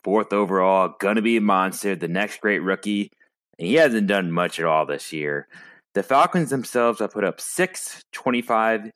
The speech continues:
and seventeen points so far. That is against the Eagles, who turns out isn't very good. Twenty-five points against the Bucs and seventeen last week to the Giants, who you could argue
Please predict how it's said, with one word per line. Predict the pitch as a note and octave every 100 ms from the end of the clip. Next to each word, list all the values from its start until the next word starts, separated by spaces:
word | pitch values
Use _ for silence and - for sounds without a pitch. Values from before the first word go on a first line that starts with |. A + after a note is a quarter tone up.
| -
and | G2+
seventeen | G#2+ G2 F2+ F2+
points | D#2 F2 D#2
so | E2+ E2
far. | E2 D#2
That | E2 G#2+
is | G#2
against | E2+ F2+ -
the | D#2 -
Eagles, | B2+ B2 C3+ C#3 C#3 -
who | F#2+
turns | - G#2+ F#2+
out | G2 F#2 E2+ -
isn't | - F2+ F#2+
very | D#2 F2 C#2+ B1+
good. | - E2+ D2 C2+ - _ _ _ _
Twenty-five | - C3 A#2+ A#2 A2
points | A#2 G#2+
against | A2+ C3 -
the | C#3+
Bucs | C3+ C#3 - - - -
and | G2 -
seventeen | - A2 G2+ - G#2+ G2
last | F#2+ F#2+ -
week | F2 -
to | E2
the |
Giants, | D2+ F#2 G2 A2+ A#2+ - _ - - _ _ _ _ _
who | - C3
you | A#2+
could | B2 A2
argue | A#2 D#3 A#2 G2+ F#2+ F#2+